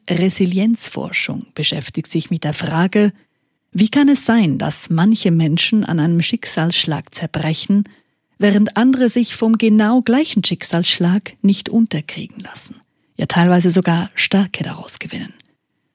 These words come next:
Die U-S-amerikanische Entwicklungspsychologin Emmy Werner hat genau das untersucht.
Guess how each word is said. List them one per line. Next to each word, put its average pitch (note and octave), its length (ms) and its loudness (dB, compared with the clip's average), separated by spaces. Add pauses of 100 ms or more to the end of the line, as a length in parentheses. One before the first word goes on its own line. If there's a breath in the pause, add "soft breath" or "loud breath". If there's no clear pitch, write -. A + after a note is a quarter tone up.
(1400)
Die C4+ 140 2
U-S-amerikanische G3+ 840 4
Entwicklungspsychologin F3 1500 0
Emmy F#3+ 320 4
Werner F#3+ 480 2
hat F3 160 -6
genau E3+ 240 2
das E3+ 200 -4
untersucht. E3 760 -6